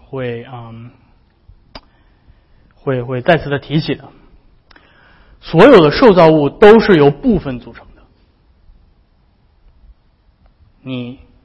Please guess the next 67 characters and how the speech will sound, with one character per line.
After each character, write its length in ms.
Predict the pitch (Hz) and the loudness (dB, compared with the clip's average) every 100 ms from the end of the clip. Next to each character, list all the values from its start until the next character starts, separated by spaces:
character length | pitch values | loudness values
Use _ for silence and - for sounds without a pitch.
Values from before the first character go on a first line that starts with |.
| - | -18
对 100 | 120 | -16
吧？ 60 | |
我， 220 | 117 120 | -12 -12
我 120 | 123 123 | -12 -14
们 140 | 127 | -6
作 100 | 156 | -2
为 80 | 151 | 0
人， 300 | 131 123 135 | -2 -10 -14
我 60 | |
们 120 | 127 131 | -14 -12
有 220 | 120 123 _ _ _ _ | -12 -16 _ _ _ _
身 240 | - 220 | -2 0
体， 300 | 175 131 127 _ _ _ _ | 0 -6 -8 _ _ _ _
对 80 | - | -20
吧？ 80 | 120 | -20
身 160 | 139 | -16
体 80 | 135 | -14
上 100 | 127 | -14
有 80 | 120 | -8
胳 160 | 151 151 | -2 -2
膊 60 | |
腿 160 | 151 127 | -4 -10
儿， 180 | 117 - - | -12 -16 -20
对 80 | - | -20
吧？ 140 | 120 - | -20 -20
这 100 | - | -20
些 160 | 120 117 | -20 -20
都 140 | 139 | -18
是 60 | 139 | -16
部 200 | 202 156 | -14 -16
分。 180 | - - _ _ _ _ _ _ - | -16 -20 _ _ _ _ _ _ -12
你 80 | |
把 280 | 165 160 135 | -4 -2 0
一 120 | 131 | 0
个 80 | 175 | 0
部 140 | 185 180 | 0 -2
分 120 | 175 | -4
去 140 | - | -2
掉 220 | 185 175 | 0 0
了 100 | 147 | 0
之 100 | 143 | -4
后， 200 | 151 165 | -4 -4
对 80 | 139 | -4
吧？ 100 | 131 | -8
你 140 | 127 127 | -10 -10
的 80 | |
本 240 | 139 135 120 | -8 -8 -4
质 120 | 190 | -4
并 140 | 180 | -4
没 60 | 165 | -4
有 220 | 143 123 | -6 -6
发 160 | - 139 | -8 -10
生 140 | 147 | -10
改 180 | 139 117 | -12 -12
变， 280 | 135 143 117 | -8 -8 -10
你 60 | 123 | -12
还 140 | 131 | -8
是 80 | 170 | -4
人， 220 | 147 123 | -4 -6
只 80 | 123 | -10
不 80 | 123 | -12
过 80 | 143 | -12
你 80 | |
少 180 | 139 117 | -12 -16
了 140 | 113 123 | -16 -16
胳 180 | 143 | -14
膊， 120 | 139 | -14